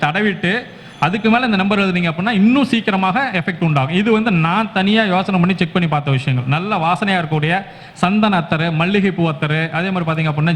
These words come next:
ஜவ்வாது அத்தரு, இதெல்லாம் ரொம்ப வாசனையா இருக்கக்கூடியது. சும்மா ஒரு துளி எடுத்து நல்லா அப்படி கையை ஃபுல்லா நல்லா தேய்ச்சிட்டு அதுல இந்த நம்பர்ஸ் எழுதுனீங்க அப்படின்னா இன்னும் கொஞ்சம் நல்லா எஃபெக்டிவா வேலை செய்யுது அப்படிங்கிறத நான் செக் பண்ணி பார்த்த விஷயங்கள். So இது எல்லாமே மிகவும் அற்புதமான மற்றும் எளிமையான முறைகள் தான். இதை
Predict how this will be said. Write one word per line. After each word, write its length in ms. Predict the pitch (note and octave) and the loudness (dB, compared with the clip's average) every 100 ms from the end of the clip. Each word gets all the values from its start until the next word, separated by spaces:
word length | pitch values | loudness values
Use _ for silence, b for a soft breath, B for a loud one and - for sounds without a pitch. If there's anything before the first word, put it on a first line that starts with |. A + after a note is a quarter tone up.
| D3 | 0
ஜவ்வாது 380 | D#3 G3+ G3 D#3 | 0 0 0 -2
அத்தரு, 220 | C#3 C3 D3+ | -4 -4 -2
இதெல்லாம் 280 | E3 G#3+ F3+ | -2 -2 -2
ரொம்ப 140 | F3+ D#3+ | 0 0
வாசனையா 280 | E3+ F#3 E3 | 0 0 0
இருக்கக்கூடியது. 340 | D3 C#3 A3+ - B B - | 0 -2 -4 -8 B B -2
சும்மா 140 | G3+ F#3+ G3 | 0 2 2
ஒரு 140 | A3+ G#3+ | 0 0
துளி 160 | A#3+ B3+ G#3+ | 0 2 0
எடுத்து 240 | - A#3 C4 - - - | 0 -2 -2 -8 -12 -2
நல்லா 180 | F3+ A3+ | 0 0
அப்படி 140 | A3 F3+ | -2 0
கையை 140 | G3 G#3+ | 0 0
ஃபுல்லா 560 | G3 _ _ - G3+ A3 F#3 | -2 _ _ -4 0 0 0
நல்லா 160 | G3 F#3 | -2 0
தேய்ச்சிட்டு 380 | G3 F#3 D#3+ B3+ C3+ D3+ | 0 0 -2 -2 -2 -2
அதுல 280 | F#3+ B3+ C4+ G#3+ | -2 0 0 2
இந்த 100 | F#3 F3+ | 2 2
நம்பர்ஸ் 260 | G3 F#3+ F3+ | 2 0 0
எழுதுனீங்க 320 | F3 E3 D#3+ | 2 2 2
அப்படின்னா 260 | D3 D3+ F3+ F4 - B B G3 | 0 0 0 -4 -12 B B 0
இன்னும் 220 | B3+ C#4 A3+ | 2 2 2
கொஞ்சம் 180 | G3+ F#3 | 0 0
நல்லா 160 | G3+ F#3+ | 0 0
எஃபெக்டிவா 360 | D3+ F3+ G3+ F#3 D#3+ | -2 -2 0 0 0
வேலை 140 | E3 | -2
செய்யுது 200 | D#3+ D3+ D3 | -2 -2 -2
அப்படிங்கிறத 320 | D3+ F3+ G3 E3+ | -2 -2 0 0
நான் 160 | F#3+ | 0
செக் 160 | F#3 G3 | -2 0
பண்ணி 140 | F#3+ E3 | 0 0
பார்த்த 200 | D3+ C#3 | 0 0
விஷயங்கள். 340 | C#3+ C#3 C3 - B B B B F3 | 0 -2 -2 -6 B B B B 0
So 40 | E3 | 2
இது 80 | D#3+ F3 | 2 2
எல்லாமே 360 | G#3 G#3 A3+ G#3 | 2 2 4 4
மிகவும் 240 | G3 G#3 G3 | 4 2 2
அற்புதமான 600 | E3 G#3 G#3 G3 F#3+ G#3 A3 | -2 0 0 2 2 2 2
மற்றும் 240 | F3+ F#3 E3+ F3 | 2 2 4 4
எளிமையான 460 | G3+ G3+ F#3+ F#3 E3 | 4 4 2 0 0
முறைகள் 340 | D#3+ D#3+ D3 | 2 2 2
தான். 160 | E3+ G3+ - B B | 2 -2 -8 B B
இதை 100 | - | -2